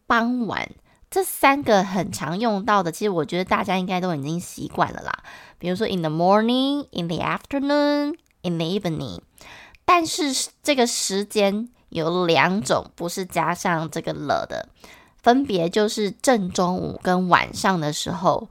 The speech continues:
这两个分别是 at noon 跟 at night，就这两个。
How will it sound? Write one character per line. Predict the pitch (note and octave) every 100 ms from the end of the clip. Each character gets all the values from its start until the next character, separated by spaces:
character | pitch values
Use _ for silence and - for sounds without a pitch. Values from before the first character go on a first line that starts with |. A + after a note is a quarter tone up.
| -
这 | - D#4+
两 | C#4 F#3+
个 | F#3 F3+
分 | A#3 A#3
别 | G3+
是 | G3 A3+ -
at | F3+ F3+ G3
noon | F#3 A#3+ G#3+ D3+ -
跟 | F#3+ F#3 _
at | - -
night， | E3+ E3+ G2+ - - - _
就 | - F3+
这 | F3+
两 | A#2 - -
个。 | -